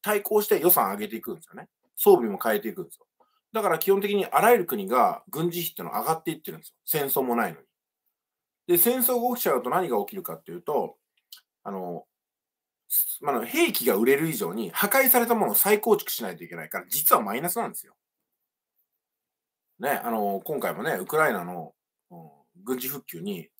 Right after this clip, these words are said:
なんか七十兆円ぐらいが必要だみたいなこと言われてましたけども、お金以上に修理をするために集まるね、人とかリソースとか原料とかが必要になってきて、実際にはお金だけでは済まなくっ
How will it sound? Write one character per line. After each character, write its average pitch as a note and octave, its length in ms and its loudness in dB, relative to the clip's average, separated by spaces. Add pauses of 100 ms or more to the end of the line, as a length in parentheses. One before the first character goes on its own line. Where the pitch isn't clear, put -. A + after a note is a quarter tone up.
な - 80 -6
ん - 20 -8
か - 100 -4
七 F3+ 240 2
十 G#3 120 -4 (100)
兆 G3+ 200 8
円 - 80 0
ぐ E3+ 80 -12
ら D#2 80 -12
い - 20 -14
が D2+ 80 -14
必 - 180 -6
要 F2 60 -8
だ E2+ 160 -8
み - 80 -20
た - 100 -20
い - 60 -20
な - 60 -18
こ F2+ 100 -18
と E2 60 -20
言 D#2+ 80 -16
わ E2+ 80 -10
れ F2 60 -12
て F2 100 -20
ま F#2 100 -12
し - 80 -14
た - 80 -10
け - 60 -20
ど F2+ 80 -20
も、 - 260 -4 (300)
お C#3 100 0
金 G3+ 240 4
以 A3 60 2
上 C3+ 180 2
に B2 320 -2 (640)
修 C4 260 4
理 E3+ 140 4
を G2+ 80 4
す - 120 -2
る A#2 60 0
た B2 100 4
め A2+ 120 0
に F2 60 -2 (120)
集 - 80 2
ま D#3+ 140 6
る F#2+ 100 0
ね、 E2+ 200 -10 (200)
人 - 240 4
と F3 120 2
か F2 160 0
リ - 120 -2
ソ D#3 160 2
ー C#3 40 -2
ス - 80 -4
と - 100 -4
か F#2 160 -6
原 C3+ 180 2
料 D#3+ 140 -2
と G#2 80 -8
か D#2 100 -14
が - 60 -12
必 - 180 -10
要 F2+ 40 -8
に F#2 60 -10
な F#2+ 60 -6
っ - 60 -18
て E2+ 100 -20
き - 80 -20
て、 E2+ 420 -8
実 C3 240 -4
際 G#3+ 160 2
に G#3+ 100 2
は A2+ 60 2
お G#3 60 0
金 E3 180 2
だ E3 80 2
け E3 60 -4
で G3+ 80 -4
は F3 60 -4
済 - 140 -8
ま - 80 0
な - 100 -4
く - 80 -20
っ - 40 -16